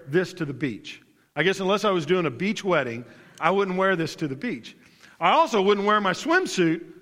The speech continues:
to preach in, right? It doesn't, it doesn't match. When we go on missions trips,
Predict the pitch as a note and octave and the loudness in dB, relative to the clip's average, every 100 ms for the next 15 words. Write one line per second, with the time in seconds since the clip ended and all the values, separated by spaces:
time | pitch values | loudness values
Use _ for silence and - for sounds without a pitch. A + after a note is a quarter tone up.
0 | - A3 - F#4 G4 E3 G#2 F2+ D3 C4 | -4 -2 2 2 2 -2 -6 -4 0 2
1 | A3+ A3+ A3+ G#3 D4 C4 B3 - G#3+ C#4+ | 0 -6 -6 -2 0 0 -2 -4 -4 -2
2 | B3 B3+ D#4 A#3 - - - A3 D4 C#4+ | -2 -2 -2 -4 -6 -12 0 2 4 4
3 | C4 A#3 D4 - A3 - - D#3 C3 - | 2 2 0 -2 -4 -4 -2 0 -2 -10